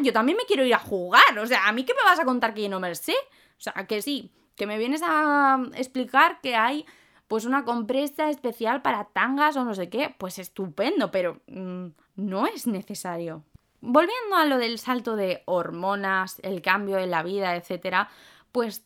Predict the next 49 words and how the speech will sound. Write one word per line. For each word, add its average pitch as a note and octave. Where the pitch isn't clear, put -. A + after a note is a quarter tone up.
todo F4
es -
mucho B3+
más F#3+
intenso. D#3+
Y A3
eso B3+
es G#3
verdad. F3+
Yo F#3
de F3
pequeña F3+
decía, E3
"No, F#3
están F#3+
exagerando, F3+
seguro F#3+
que G3+
el F#3
resto G3
de F#3+
mi F3+
vida F#3
siento G3
así G3
las E3+
cosas". F#3
No. F3+
Cuando, G3+
si B3+
ahora C#4+
soy A#3+
dramática, A3+
cuando G#3
era A3
más G#3
joven, D4
era A3
muchísimo C#4
más B3
dramática. G#3+
O G3
sea, G3+
todo A3+
me B3+
lo A3
tomaba G#3+
como G#3
era, A3